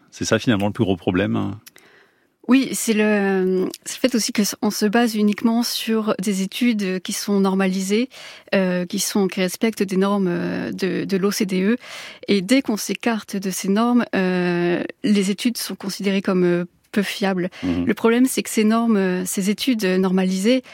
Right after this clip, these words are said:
Speaker 2: elles vont pas exploiter, explorer tous les dangers possibles. Et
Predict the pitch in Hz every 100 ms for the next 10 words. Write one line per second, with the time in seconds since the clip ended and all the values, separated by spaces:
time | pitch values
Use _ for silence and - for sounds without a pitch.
0 | - - 202 208 240 226 - 208 208 240
1 | 226 202 - 226 220 240 - 247 226 196
2 | 208 196 202 196 - 220 247 254 - -
3 | - - - _ - 208 208